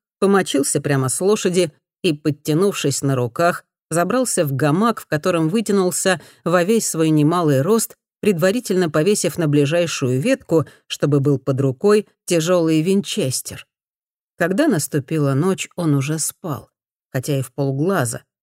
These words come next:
не обращая внимания на то, что продолжает мокнуть под дождем и рискует свалиться вниз с трехметровой высоты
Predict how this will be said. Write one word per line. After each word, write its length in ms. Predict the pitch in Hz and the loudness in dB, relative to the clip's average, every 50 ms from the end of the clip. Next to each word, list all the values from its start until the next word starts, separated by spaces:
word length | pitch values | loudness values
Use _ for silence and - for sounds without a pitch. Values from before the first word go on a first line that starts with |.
| _ _ _ - | _ _ _ 0
не 100 | 208 185 | 0 0
обращая 560 | 170 156 180 175 170 - - 269 233 185 143 | 2 0 -2 -2 -4 -4 -4 -4 -4 -4 -2
внимания 480 | 139 147 143 147 156 156 151 147 143 | 0 0 2 2 2 2 2 2 2
на 160 | 139 139 143 135 | 2 0 0 -2
то, 200 | - - 185 156 | -2 -4 -4 -4
что 200 | - - 151 131 | -6 -8 -8 -6
продолжает 640 | - 139 135 139 139 143 139 147 147 143 139 - | -6 -4 -2 0 0 0 0 0 0 0 -2 -2
мокнуть 420 | 151 147 165 156 - 151 139 - - | -2 -2 -2 -2 -2 -4 -4 -4 -6
под 220 | - 135 131 131 | -6 -6 -6 -4
дождем 560 | 127 135 127 120 123 131 147 175 180 180 160 - _ _ _ _ - | -2 -2 -2 -2 -2 -2 0 0 0 0 -2 -6 _ _ _ _ 0
и 60 | 202 196 | 0 2
рискует 440 | 190 180 - - 262 247 214 196 | 2 0 -2 -2 -2 -2 -2 -2
свалиться 480 | - 170 170 156 170 180 156 - - 165 | -2 -2 0 0 0 0 -2 -2 -2 -2
вниз 300 | 139 151 190 202 196 190 | 0 0 0 0 0 -2
с 60 | - | -2
трехметровой 680 | - 156 160 - 151 151 147 - 165 180 175 160 156 151 | -2 -4 -2 0 0 -2 0 0 0 0 2 2 2 2
высоты 640 | 139 147 143 - - 143 135 131 - 202 214 202 | 2 0 0 0 -2 -4 -4 -4 -2 -2 -2 -2